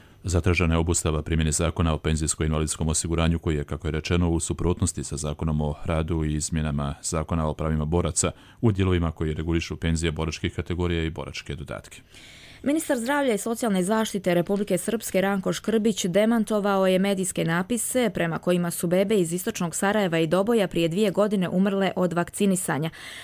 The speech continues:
Speaker 2: naglašavajući da se smrt beba ne može dovesti u vezu sa vakcinisanjem.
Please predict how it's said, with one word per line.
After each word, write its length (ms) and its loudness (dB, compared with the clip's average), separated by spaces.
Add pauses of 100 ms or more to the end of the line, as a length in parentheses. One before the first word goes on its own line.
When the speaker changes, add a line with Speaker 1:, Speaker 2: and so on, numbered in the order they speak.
(100)
Speaker 2:
naglašavajući 720 2
da 100 2
se 140 -6
smrt 300 -2
beba 320 4
ne 180 2
može 240 2
dovesti 400 0
u 20 0
vezu 260 0
sa 200 -2
vakcinisanjem. 800 -2